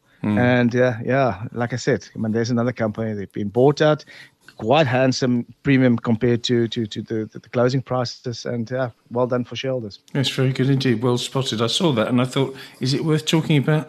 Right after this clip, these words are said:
Speaker 1: a clean out dividend?" But clearly it is. But again,
Speaker 2: Hmm.
Speaker 1: sad that yet another one,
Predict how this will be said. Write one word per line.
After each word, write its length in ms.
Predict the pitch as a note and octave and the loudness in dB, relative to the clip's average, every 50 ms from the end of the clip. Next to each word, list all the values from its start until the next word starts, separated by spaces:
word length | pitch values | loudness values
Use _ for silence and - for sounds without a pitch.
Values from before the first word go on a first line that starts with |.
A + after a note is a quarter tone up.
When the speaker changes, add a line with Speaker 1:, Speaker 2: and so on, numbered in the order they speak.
| - - | -8 -8
Speaker 1:
a 60 | - | -8
clean 360 | C3+ - - D#3+ D3+ D3+ D3 | -6 -2 0 2 4 6 6
out 260 | C#3 C#3 C#3 C3+ C#3 C3+ | 6 6 6 4 2 0
dividend?" 500 | C#3+ C#3+ C#3 C#3 C#3 C#3+ D3 D3 C#3+ - - - - - _ _ | 0 0 0 2 2 2 2 2 0 -2 -8 -18 -20 -20 _ _
But 180 | - C3 A#2+ C3+ | -4 -2 -2 -2
clearly 500 | - F#3 F3+ E3 C#3 B2 A#2 A2 A#2 - - - - | 4 6 6 6 6 6 4 2 0 -4 -16 -16 -4
it 160 | - C#3 C3 | 0 2 4
is. 380 | D3 D3 B2 G2+ F#2+ - - - | 6 6 6 6 6 4 0 -2
But 220 | - - E3 C#3 | -2 0 0 2
again, 240 | C#3 C#3+ D3+ C3 A#2 | 2 4 4 4 4
Speaker 2:
Hmm. 40 | G#2+ | 4
Speaker 1:
sad 480 | - - D#3 D3+ C3 A2+ A2 A2 - - - - _ - | 4 4 4 4 6 4 4 2 0 -8 -20 -20 _ -8
that 100 | B2+ A2 | -4 0
yet 240 | A#2+ C3 B2+ - | 2 2 2 2
another 320 | C3+ B2+ C3 B2+ B2 A#2+ A2+ | 4 4 4 4 4 2 2
one, 340 | A2 G#2+ G#2+ A2 A2 - | 2 2 2 2 0 0